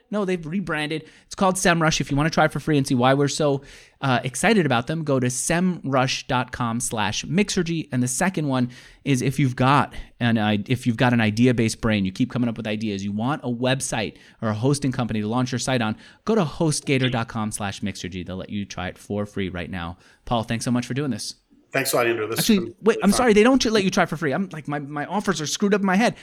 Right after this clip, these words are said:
Speaker 1: No, they'll give you the lowest price possible. Take good care of you. It's practically free. It's just a couple bucks. Sorry about that, Paul.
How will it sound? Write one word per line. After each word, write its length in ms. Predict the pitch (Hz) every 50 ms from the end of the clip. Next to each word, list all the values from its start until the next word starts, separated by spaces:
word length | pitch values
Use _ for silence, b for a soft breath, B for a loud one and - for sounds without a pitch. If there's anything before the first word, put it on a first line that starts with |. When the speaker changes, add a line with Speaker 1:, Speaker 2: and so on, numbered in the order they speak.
| B B B
Speaker 1:
No, 120 | B 226 220
they'll 120 | 202 196
give 140 | 175 214 233
you 60 | 220
the 60 | 214 214
lowest 240 | 220 214 214 -
price 180 | - 226 208 -
possible. 540 | - - 185 175 156 - 156 127 107 - b b b b b -
Take 160 | - 196 190
good 140 | 190 185 -
care 120 | - 180
of 80 | 160 139
you. 40 |
It's 120 | 147 - -
practically 540 | - - - - 147 - - - - 98 -
free. 100 | - 95
It's 80 | -
just 140 | - 127 -
a 20 |
couple 220 | - - - 98 92
bucks. 260 | - - - - - - _ _ - - - - -
Sorry 220 | - - - 92
about 160 | 90 92 87 -
that, 140 | - 92
Paul. 220 | - - 104 107